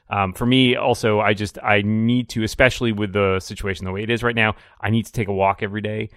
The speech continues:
just to get out of the house, just to get some exercise.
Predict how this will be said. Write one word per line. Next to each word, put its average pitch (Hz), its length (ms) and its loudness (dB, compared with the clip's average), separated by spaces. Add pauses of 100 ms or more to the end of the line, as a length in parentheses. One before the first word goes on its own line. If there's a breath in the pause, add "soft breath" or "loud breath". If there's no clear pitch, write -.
(180)
just - 240 -8
to 113 60 -10
get 98 160 -2
out 92 100 0
of 85 60 -4
the 87 60 -10
house, 117 300 2
just - 260 -12
to 95 340 -8 (180)
get 113 160 -4
some 104 100 -6
exercise. 107 800 2